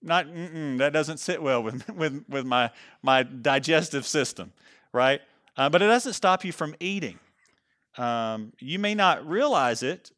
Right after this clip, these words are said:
um, but you need the church like you need food. God has designed your body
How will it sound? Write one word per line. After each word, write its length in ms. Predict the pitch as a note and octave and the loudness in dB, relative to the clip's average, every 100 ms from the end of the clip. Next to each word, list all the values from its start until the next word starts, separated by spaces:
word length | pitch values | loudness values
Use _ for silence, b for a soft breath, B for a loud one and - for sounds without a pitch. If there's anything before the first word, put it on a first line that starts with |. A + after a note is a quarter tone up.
| _ _ _ - | _ _ _ -10
um, 640 | B2+ B2 A#2 A2+ A2 G#2+ G#2+ _ _ _ _ _ _ _ _ _ _ _ _ _ _ _ - | -6 -4 -4 -6 -8 -12 _ _ _ _ _ _ _ _ _ _ _ _ _ _ _ _ -4
but 400 | B2 D3 C#3+ C#3 _ _ _ _ _ _ | 4 6 6 2 _ _ _ _ _ _
you 240 | B2 A2+ F3+ | -14 -8 -4
need 200 | F#3 E3 | -4 -6
the 60 | |
church 540 | C#3+ A3+ G#3+ - - - _ _ _ _ _ _ | -8 -6 -6 -8 -16 -20 _ _ _ _ _ _
like 220 | C3+ C3+ D3 | -4 -4 -4
you 80 | |
need 160 | C#3 B2+ | -4 -6
food. 320 | - A#2+ E2+ _ _ _ _ _ _ _ _ _ _ _ _ _ _ _ _ _ _ - | -8 -12 -12 _ _ _ _ _ _ _ _ _ _ _ _ _ _ _ _ _ _ 2
God 220 | F#3 G#3 | 4 6
has 100 | G3+ | 2
designed 480 | E3+ D3+ F3 F#3 D#3+ | -2 2 4 4 2
your 220 | D3+ G3 | 2 4
body 640 | E3+ E3 D#3 F#2 F2 A2 | 4 2 2 -2 -10 -18